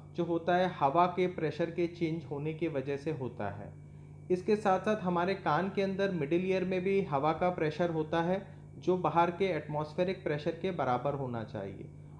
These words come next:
और इस प्रेशर को बैलेंस करने के लिए हमारे बॉडी में एक ट्यूब होती है, जिसको हम eustachian ट्यूब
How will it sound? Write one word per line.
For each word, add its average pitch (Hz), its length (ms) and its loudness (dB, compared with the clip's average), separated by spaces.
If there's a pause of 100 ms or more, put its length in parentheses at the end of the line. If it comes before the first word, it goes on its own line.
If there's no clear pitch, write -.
(100)
और 196 380 4 (440)
इस 220 240 0
प्रेशर 165 440 2
को 208 160 2
बैलेंस 165 420 4
करने 185 340 -2
के 185 140 -4
लिए 190 120 2
हमारे 165 360 2
बॉडी 156 320 4
में 180 140 2
एक 175 160 -4
ट्यूब 185 300 -2
होती 185 280 0
है, 185 100 2
जिसको 170 320 -2
हम 175 260 -2
eustachian 165 600 0
ट्यूब 175 180 2